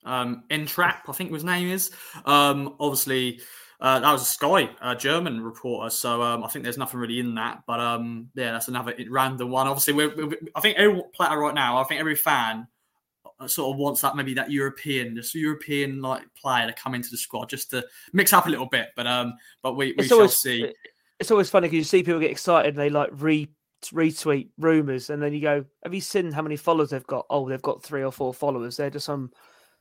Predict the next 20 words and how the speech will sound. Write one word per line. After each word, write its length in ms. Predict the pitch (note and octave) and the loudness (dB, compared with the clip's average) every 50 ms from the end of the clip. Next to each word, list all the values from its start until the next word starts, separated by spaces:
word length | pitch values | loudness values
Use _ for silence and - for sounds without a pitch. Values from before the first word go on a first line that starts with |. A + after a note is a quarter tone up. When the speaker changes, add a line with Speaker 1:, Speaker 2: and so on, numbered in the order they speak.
| _ _ _ _ _ _ _ _ _ _ _ _ _ _ | _ _ _ _ _ _ _ _ _ _ _ _ _ _
Speaker 2:
bored 340 | - F#3+ F3+ E3+ E3 D#3 - | 8 8 10 10 8 6 2
someone 500 | - - E3+ D#3 D3 C#3 C#3 C#3 C#3 C3 - | 0 2 2 2 2 0 -2 -2 -4 -6 -8
just 220 | - - C#3+ - - | -8 -8 -8 -2 -2
making 220 | D3+ C#3+ - D3 | -2 0 0 -2
up 100 | B2+ - | -4 2
rumours. 320 | D#3 D#3 D3+ C#3+ C3+ B2+ C3+ | 2 4 4 4 0 -2 -4
But, 80 | C3+ | -2
like, 140 | C#3 D3 - - _ | -2 -2 -2 -4 _
people 200 | - F3 F3 D#3+ | 2 2 4 4
get 200 | D3 D#3 - - | 4 2 2 2
really 240 | E3+ E3 D#3+ D#3 D#3 | 2 2 2 2 0
into, 140 | D#3 D3 - | -2 -2 0
"Oh, 240 | - F#3 G#3+ G3 - - - - - | 2 2 2 2 2 -2 -8 -16 -10
I 60 | E3 | -6
can't 200 | - - G#3+ F3+ | -2 0 0 2
believe 180 | G3 G#3+ G3 F3+ | 2 0 0 0
we're 80 | G3+ | 2
linked 160 | G#3+ G#3+ G3 | 2 2 0
with 80 | D3 F3+ | 2 0
this, 160 | G#3 F#3 - | -2 -2 -2